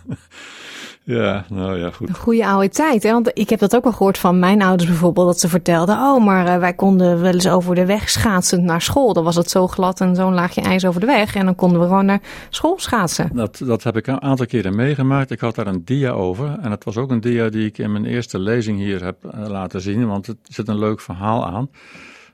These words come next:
Speaker 1: Ehm, het, een foto van inderdaad, eh, kinderen op scha-, op straat schaatsend. En, nou ja, even teruggaand. Ik heb het een paar keer gedaan en ik vond het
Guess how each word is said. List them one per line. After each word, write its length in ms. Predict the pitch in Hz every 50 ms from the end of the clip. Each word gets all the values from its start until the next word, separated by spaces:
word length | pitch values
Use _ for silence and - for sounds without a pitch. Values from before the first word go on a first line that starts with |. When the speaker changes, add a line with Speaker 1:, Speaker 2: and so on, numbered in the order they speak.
| _ _ 330
Speaker 1:
Ehm, 540 | 233 131 104 104 104 104 98 98 98 98 95 95 _ _ _ _ _ _ _ -
het, 160 | - 113 107
een 140 | 120 117 110
foto 300 | - 139 127 120 - 123
van 200 | 98 107 101 107
inderdaad, 460 | 113 107 107 101 98 92 92 90 -
eh, 200 | 104 92 90 90 92 95
kinderen 360 | - 123 110 101 101 98 98
op 100 | 92 -
scha-, 180 | - - - -
op 140 | - 101 -
straat 360 | - - 110 113 131 156 -
schaatsend. 680 | - - - 147 139 135 139 - - 170 170 - - - _ _ _ - - _ _ _ - _ _ _ _ _ 302
En, 680 | 190 135 113 110 107 104 104 101 101 101 98 95 - - -
nou 220 | - 123 113 104 98
ja, 120 | 92 101
even 160 | 107 95 107
teruggaand. 500 | - - 113 104 101 107 107 107 - -
Ik 100 | - 117
heb 80 | - 113
het 100 | 104 101
een 60 | -
paar 180 | - 110 104 101
keer 100 | 90 92
gedaan 300 | 98 98 107 101 104 107
en 60 | 107
ik 100 | 104 -
vond 180 | - 117 95 90
het 160 | 90 -